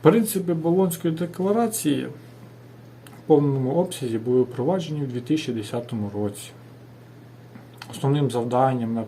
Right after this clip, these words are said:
пе-, е, перехід яких це була, скажімо так,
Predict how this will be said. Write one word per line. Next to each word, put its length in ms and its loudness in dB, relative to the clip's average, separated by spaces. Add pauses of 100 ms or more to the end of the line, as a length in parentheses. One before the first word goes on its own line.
(120)
пе-, 340 -2 (100)
е, 480 -6 (100)
перехід 540 -4
яких 400 -6 (840)
це 160 0
була, 500 2
скажімо 540 -6
так, 360 -8